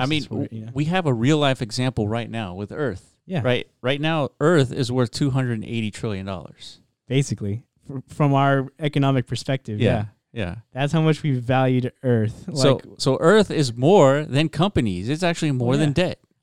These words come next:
Speaker 1: Oh, yeah.
Speaker 2: So, so yeah, you're right. I think land is actually technically more valuable than the, the content on the land.
Speaker 1: Yeah, everything else is made up, you know?
Speaker 2: Yeah.
Speaker 1: <laughs> Everything else,
Speaker 2: That's
Speaker 1: we
Speaker 2: true.
Speaker 1: just kind of popped out of thin air. And,
Speaker 2: That's
Speaker 1: like,
Speaker 2: true.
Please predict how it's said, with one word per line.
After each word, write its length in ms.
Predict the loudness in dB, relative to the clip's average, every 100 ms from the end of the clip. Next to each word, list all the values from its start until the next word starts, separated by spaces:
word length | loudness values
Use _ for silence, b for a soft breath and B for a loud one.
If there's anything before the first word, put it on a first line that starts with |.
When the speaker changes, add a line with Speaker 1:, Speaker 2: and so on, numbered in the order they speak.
| _
Speaker 1:
Oh, 80 | -4
yeah. 180 | -2 -2
Speaker 2:
So, 160 | -2
so 140 | -6 -8
yeah, 200 | -4 -2
you're 160 | 0 2
right. 200 | 2 2
I 80 |
think 360 | 0 0 -2 -6
land 400 | -4 0 0 0
is 120 | -2
actually 460 | -4 -6 -8 -10 -8
technically 480 | -8 -8 -8 -6 -6
more 260 | -2 -2 0
valuable 460 | 0 -2 -2 -6
than 160 | -6 -6
the, 160 | -8 -12 _ _ _ -14
the 60 |
content 600 | -8 -2 -2 -2 -2 -4
on 160 | -4 -6
the 60 | -6
land. 260 | -6 -8 -10
Speaker 1:
Yeah, 140 | -4 0
everything 360 | 2 2 2
else 160 | 0 -2
is 80 | -4
made 180 | -6 -4
up, 280 | -6 -8 _ _ _
you 160 | -8 -4
know? 200 | -4 -2 2
Speaker 2:
Yeah. 180 | 2 4
Speaker 1:
<laughs> 60 | 4
Everything 460 | 6 6 4 2 2
else, 180 | 2 2
Speaker 2:
That's 120 | 4
Speaker 1:
we 40 |
Speaker 2:
true. 120 | 6 6
Speaker 1:
just 240 | 2 -2 B B B -4
kind 160 | 2 4
of 160 | 2 -2 _
popped 300 | 0 0 -2
out 120 | -6 -6
of 100 | -6
thin 180 | -4 0
air. 180 | 0 0
And, 80 | 0
Speaker 2:
That's 120 | 2
Speaker 1:
like, 160 | 2
Speaker 2:
true. 120 | 0